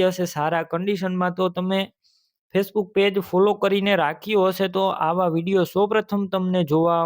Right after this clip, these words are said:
મળી જશે, જેથી કોઈ પણ વસ્તુ વેચાઈ જાય તે પહેલાં તમને મોબાઈલ નંબર મળી શકે. તે માટે તમારે આ પેજ ફોલો કરી લેવાનું છે અને ચેનલ સબસ્ક્રાઇબ કરી લેવાનું છે અને આગળ વીડિયો વધુમાં વધુ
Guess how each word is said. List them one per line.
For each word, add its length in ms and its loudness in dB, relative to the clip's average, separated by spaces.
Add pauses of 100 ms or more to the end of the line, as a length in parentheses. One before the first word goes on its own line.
મળી 340 0
જશે, 320 -2
જેથી 300 -2
કોઈ 180 2
પણ 160 0
વસ્તુ 320 0
વેચાઈ 440 2
જાય 260 0
તે 100 2 (160)
પહેલાં 380 0
તમને 340 -2
મોબાઈલ 380 0
નંબર 280 0 (100)
મળી 320 0
શકે. 280 -2 (460)
તે 100 4 (160)
માટે 380 -2
તમારે 400 0
આ 180 0
પેજ 320 0 (100)
ફોલો 300 2 (160)
કરી 260 2
લેવાનું 460 0
છે 140 0
અને 180 0 (160)
ચેનલ 400 0
સબસ્ક્રાઇબ 500 -2 (120)
કરી 240 2
લેવાનું 400 0
છે 120 0
અને 140 -4
આગળ 460 0
વીડિયો 360 2 (440)
વધુમાં 500 0
વધુ 240 0